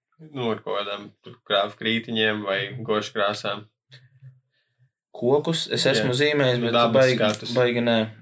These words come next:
Speaker 2: Ā,
Speaker 1: Nu.
Speaker 2: dabas skatus visbiežāk to, to ar, nu, pirmās klases vai s-, <laughs> bērnu dārza, nu, tā kā divas lietas līnijas kā kalni,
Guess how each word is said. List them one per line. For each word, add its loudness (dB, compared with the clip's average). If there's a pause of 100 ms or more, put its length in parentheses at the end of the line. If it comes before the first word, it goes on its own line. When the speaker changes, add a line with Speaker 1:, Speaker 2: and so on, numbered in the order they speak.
(120)
Speaker 2:
Ā, 0 (300)
Speaker 1:
Nu. 4
Speaker 2:
dabas 4
skatus 0
visbiežāk 4
to, 2 (600)
to 0
ar, 2 (140)
nu, -2 (1500)
pirmās 2
klases 2
vai 2
s-, 0
<laughs> -2
bērnu 4
dārza, 4 (140)
nu, 0 (320)
tā -4
kā 4
divas 4
lietas 0
līnijas 2
kā 2
kalni, 2